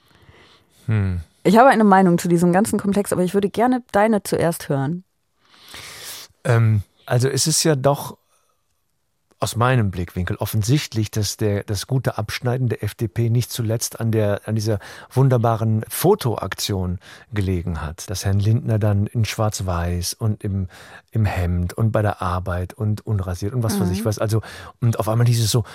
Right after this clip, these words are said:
Speaker 1: ah, der ist so schön und der ist so, hm, und der ist so, äh.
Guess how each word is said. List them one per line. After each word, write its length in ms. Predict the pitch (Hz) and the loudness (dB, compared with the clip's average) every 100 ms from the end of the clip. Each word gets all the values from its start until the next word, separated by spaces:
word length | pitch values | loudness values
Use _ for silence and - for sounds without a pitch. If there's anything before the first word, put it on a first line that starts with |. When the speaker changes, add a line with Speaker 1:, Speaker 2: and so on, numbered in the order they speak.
| - - - | -18 -16 -8
Speaker 1:
ah, 200 | 90 104 | -4 -2
der 140 | 107 | -2
ist 140 | 95 | -4
so 80 | - | -4
schön 500 | - - 101 156 160 | -6 -2 0 0 0
und 160 | 110 101 | -2 0
der 120 | 104 | -2
ist 60 | - | -2
so, 100 | 101 | -2
hm, 380 | 95 110 151 139 | 0 0 0 0
und 160 | 104 | 0
der 80 | 104 | -2
ist 80 | 101 | -2
so, 260 | 117 98 101 | -4 -4 -6
äh. 340 | 104 104 151 | -4 -2 -2